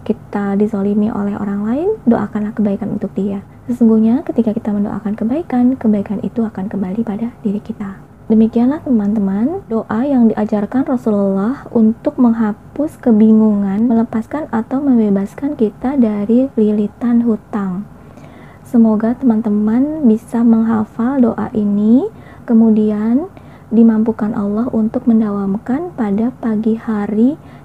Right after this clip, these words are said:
dan sore hari secara istiqomah. Demikian dari saya. Terima kasih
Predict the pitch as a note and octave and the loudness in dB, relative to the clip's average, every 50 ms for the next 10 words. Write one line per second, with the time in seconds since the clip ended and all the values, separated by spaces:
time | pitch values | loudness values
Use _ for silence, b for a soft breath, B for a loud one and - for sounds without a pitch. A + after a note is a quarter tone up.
0 | B - A3+ G#3+ A3 A3 A3+ A#3 A#3+ - - G#3 G3 G3 G3 G3+ G3 G3+ G3+ - | B -4 -2 -2 0 2 0 0 -2 -2 -4 -2 -2 -2 -2 -2 -4 -4 -4 -6
1 | - G#3 G3+ G3 G3 A3 A3 A3+ A#3+ B3 B3 - - G#3+ - - - - G3+ G3 | -6 -6 -4 -4 -2 0 2 4 4 2 2 -2 -6 -8 -8 -8 -8 -6 -6 -4
2 | G3 G#3 G#3 A3+ A#3+ B3 - G#3+ - - - - A3 A#3 - - G#3+ G3+ G3 F#3+ | -4 -4 -2 -4 -4 -2 -4 -6 -6 -6 -8 -6 -6 -6 -4 -6 -4 -4 -2 -2
3 | F#3+ F#3+ G3 G3+ G#3 G3 G3 - - - - B B B B B B B - G#3+ | -2 -2 -2 -2 -2 -4 -6 -10 -20 -20 -20 B B B B B B B 0 2
4 | G#3+ A3 G#3+ G#3 - A3+ G#3+ G#3+ G#3+ G#3 G#3 - - G#3 G3 F#3+ F#3+ G3 G3 G#3 | 4 4 2 2 0 0 2 2 2 0 -2 -2 -2 -2 0 0 0 0 0 0
5 | A3 A#3 C4+ D#4+ F4 A3 A3 - A3 G3+ - - - A3+ A3 | 0 -2 -2 -2 -4 -6 -6 -6 -6 -6 -6 -2 0 2 4